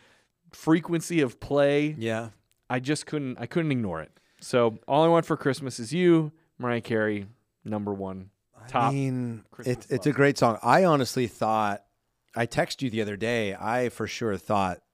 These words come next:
Speaker 2: that Darlene Love was gonna
Speaker 1: Listen,
Speaker 2: be there.
Speaker 1: I thought about that,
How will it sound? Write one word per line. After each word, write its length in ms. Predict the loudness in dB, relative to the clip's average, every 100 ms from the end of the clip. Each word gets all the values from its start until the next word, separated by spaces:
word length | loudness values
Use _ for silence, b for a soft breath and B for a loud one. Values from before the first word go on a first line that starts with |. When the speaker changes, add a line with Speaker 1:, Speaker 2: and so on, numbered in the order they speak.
| _
Speaker 2:
that 180 | -8 -6
Darlene 420 | -8 -8 -10 -8
Love 440 | -6 -6 -8 _ _ _ _ _ _ _ _ _ _ -10
was 140 | -4
gonna 120 | -2
Speaker 1:
Listen, 200 | -2 0
Speaker 2:
be 100 | -2 -2
there. 320 | -4 -8 -12 -2
Speaker 1:
I 460 | 2 4 2 0 -6
thought 340 | -8 0 2 4
about 300 | 2 0 -6
that, 260 | -14 -14